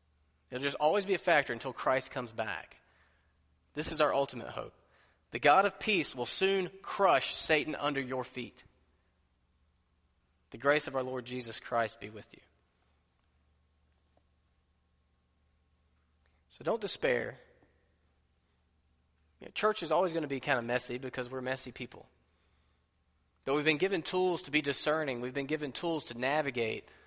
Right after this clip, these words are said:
around in this, in this crazy world of church. And we've been given this promise that ultimately Christ is gonna return. He's gonna crush Satan under our feet.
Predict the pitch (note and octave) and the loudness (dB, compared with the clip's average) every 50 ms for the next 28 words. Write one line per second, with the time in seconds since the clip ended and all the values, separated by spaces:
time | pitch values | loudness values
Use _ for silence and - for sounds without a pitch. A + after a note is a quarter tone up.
0 | _ _ _ _ _ _ - C3 B2+ B2+ C3 C3+ C#3+ D3 C#3 B2+ A#2+ A#2 A2+ B2 | _ _ _ _ _ _ -6 -2 0 4 4 4 6 6 4 4 2 0 -4 -4
1 | A#2+ - - C3+ - - C#3 C3 C3+ B2+ - - - D#3 D#3+ F3 D#3 D3 B2+ B2 | -6 -6 -8 -10 -12 -10 -6 -4 -4 -4 -4 0 2 4 4 4 4 2 0 2
2 | C#3 D3 E3 D3+ B2+ A#2 - - - E3 E3+ C3 G2 - - - - - - _ | 2 2 2 2 0 -2 -4 -2 -2 0 0 -2 -4 -6 -10 -12 -12 -14 -18 _
3 | _ _ _ _ _ _ _ _ _ _ _ _ _ _ _ _ _ - D#3+ F3+ | _ _ _ _ _ _ _ _ _ _ _ _ _ _ _ _ _ 2 4 4
4 | G#3+ G3 E3 D3 D3 C#3 D#3+ D3+ D3 C3 B2 - - - D#3 C#3 B2 G#2+ F#2+ - | 4 4 2 0 0 2 2 0 0 0 -4 -4 -4 -4 -2 -2 -2 -2 -6 -10
5 | - - - - - _ _ _ _ _ _ _ _ _ _ _ _ _ _ _ | -16 -16 -16 -18 -20 _ _ _ _ _ _ _ _ _ _ _ _ _ _ _
6 | _ _ _ _ _ - - - - D3+ F3+ A3 A3 - C#3+ A#2+ G#2 - F#2+ G2+ | _ _ _ _ _ -14 -10 -4 0 2 2 2 2 -2 -4 -8 -8 -10 -12 -12
7 | F#2 - - - _ _ _ _ _ _ _ _ _ _ _ _ _ _ _ _ | -12 -14 -16 -20 _ _ _ _ _ _ _ _ _ _ _ _ _ _ _ _
8 | _ _ _ _ _ _ _ _ _ - _ - - - E3+ D3 F3+ - - E3 | _ _ _ _ _ _ _ _ _ -20 _ -8 0 4 4 4 4 4 2 -2
9 | D#3 D#3 C#3+ C3+ C3 - - C#3 C3 B2+ B2 A#2 A2 A#2 A2+ A2 - - - - | -2 -2 -2 -4 -4 -4 -2 -2 0 0 -2 -4 -6 -8 -10 -10 -10 -10 -6 -2
10 | D3 C3 C#3 - - - - B2 A2+ G#2 A2+ A2+ A2 A2 A2 G2+ G#2 - - - | 0 0 0 -2 -4 -6 -4 -4 -4 -4 -4 -6 -6 -8 -8 -10 -12 -14 -14 -16
11 | - - | -16 -16